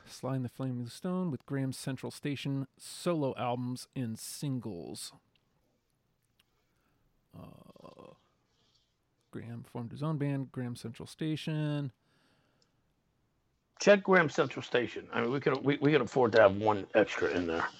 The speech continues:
Speaker 1: All right. Past members: Larry Graham, David Vega,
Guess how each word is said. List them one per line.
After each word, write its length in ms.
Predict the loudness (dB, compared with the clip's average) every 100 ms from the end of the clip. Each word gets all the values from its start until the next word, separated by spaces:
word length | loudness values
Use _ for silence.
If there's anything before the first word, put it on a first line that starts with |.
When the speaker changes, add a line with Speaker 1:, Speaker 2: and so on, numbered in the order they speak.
| -14
Speaker 1:
All 180 | -10
right. 100 | -10 -10 -14 -18 -18 -20 -20 _ _ _ _ _ -20 _ _ _ _ _ _ -20 _
Past 300 | -10 -10 -6
members: 280 | -4 -4 -6 -4
Larry 180 | -2
Graham, 300 | -2 0 -2
David 280 | -2 -4 -2
Vega, 320 | -4 -4 -4